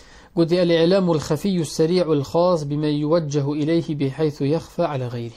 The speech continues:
بلاس أبدزيكي ده إشارة كبدة هيكي. آه، أبي بوفرد كتن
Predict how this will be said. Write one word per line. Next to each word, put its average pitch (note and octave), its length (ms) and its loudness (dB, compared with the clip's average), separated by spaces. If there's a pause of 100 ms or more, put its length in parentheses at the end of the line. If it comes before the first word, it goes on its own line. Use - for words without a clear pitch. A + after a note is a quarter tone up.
(1160)
بلاس F3 380 0
أبدزيكي D3+ 600 -2
ده D#3+ 240 2 (420)
إشارة D#3 360 4
كبدة D3 380 0
هيكي. G3+ 400 0 (580)
آه، D3+ 200 2
أبي D3+ 100 4
بوفرد F3+ 460 0
كتن F#3+ 260 -4